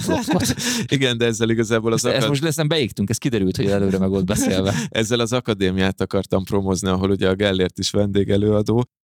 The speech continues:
Speaker 2: Gellért, köszi szépen, hogy itt voltál, köszi, hogy elfogadtad ezt a meghívást.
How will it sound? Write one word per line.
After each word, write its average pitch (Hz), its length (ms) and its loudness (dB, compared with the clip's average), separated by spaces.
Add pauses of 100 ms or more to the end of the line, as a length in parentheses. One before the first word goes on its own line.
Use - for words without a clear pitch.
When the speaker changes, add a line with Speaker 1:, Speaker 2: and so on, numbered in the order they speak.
(340)
Speaker 2:
Gellért, 110 460 0
köszi 123 240 0
szépen, 95 480 0 (100)
hogy 98 160 -2
itt 98 140 2
voltál, 113 440 0
köszi, - 240 -4
hogy 110 100 0
elfogadtad 104 640 -2
ezt 107 200 -6
a 113 40 -2
meghívást. 123 640 -4